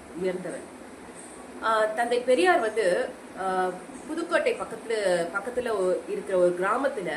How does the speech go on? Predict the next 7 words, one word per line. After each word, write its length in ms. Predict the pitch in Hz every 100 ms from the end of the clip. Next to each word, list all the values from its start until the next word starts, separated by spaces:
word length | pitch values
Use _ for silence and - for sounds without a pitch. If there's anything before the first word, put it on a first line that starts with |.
| 196 349 - - - -
அவருக்கு 320 | 220 247 240
வந்து 260 | 220 240 349
ஒரு 120 | 240
அழைப்பு 440 | 185 208 247 - 190
கொடுக்குறாங்க. 360 | 170 151 139 143 - - - - - - - - - -
ஆ, 480 | 196 190 190 190 190 185 190 160 226
ஒரு 400 | 220 214 208